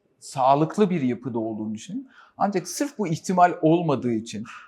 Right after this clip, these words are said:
içini kıskançlık haline sokup o baskılanma profilini elde edemeyeceği için kişi kendi içinde bu bir takım problemlere yol açacaktır. Neden olmuyor? Çünkü içimdeki doğruya ters düşüyor.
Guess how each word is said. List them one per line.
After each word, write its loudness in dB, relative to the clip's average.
içini -10
kıskançlık -4
haline 8
sokup -2
o -6
baskılanma 4
profilini -4
elde 4
edemeyeceği 2
için -10
kişi -2
kendi 4
içinde 0
bu 0
bir -4
takım 0
problemlere 2
yol 2
açacaktır. -4
Neden 4
olmuyor? -8
Çünkü -16
içimdeki -8
doğruya 2
ters -2
düşüyor. -10